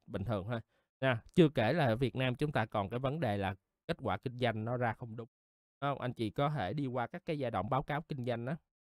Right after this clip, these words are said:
chị đều thấy là luôn có việc là tụt, à, tụt sai lệch cái, cái báo cáo kết quả kinh doanh giữa là tự nhiên có lời thành lỗ, rồi lỗ thành, chưa chắc là cái số liệu động là chính xác đâu nha. Rồi, đó là cái kinh nghiệm quan ngắn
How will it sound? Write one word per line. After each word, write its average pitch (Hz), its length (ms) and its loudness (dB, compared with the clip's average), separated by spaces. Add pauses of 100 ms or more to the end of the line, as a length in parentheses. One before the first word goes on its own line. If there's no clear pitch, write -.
(120)
chị 110 80 0
đều 110 160 0
thấy 131 200 0
là 110 360 -2 (420)
luôn 131 160 0
có 151 140 -2
việc 117 240 -2
là 110 60 0
tụt, 110 220 0 (140)
à, 117 240 -2
tụt 107 200 -2 (340)
sai 131 140 -2
lệch 104 300 0
cái, 143 100 -6
cái 160 240 -2
báo 156 180 -2
cáo 156 180 -6
kết 165 180 -14
quả - 120 -12
kinh 131 160 -6
doanh 127 260 2
giữa 101 280 2
là 165 140 2
tự 104 160 0
nhiên 120 180 2
có 139 160 -2
lời 110 220 2
thành 104 200 -4
lỗ, 98 320 0
rồi 127 120 -2 (420)
lỗ 104 140 0
thành, 113 220 -4 (580)
chưa 139 80 0
chắc 170 220 -4
là 160 60 -6
cái - 120 -8
số 160 200 -2
liệu 110 140 -6 (300)
động 90 140 0 (500)
là 104 80 0
chính 117 180 -6
xác - 240 -14
đâu 117 180 0 (160)
nha. 131 200 4
Rồi, 107 320 0
đó 117 160 2
là 170 80 -4
cái 139 160 -10
kinh 131 200 -4
nghiệm 92 220 -6 (440)
quan 123 340 0
ngắn 131 420 -6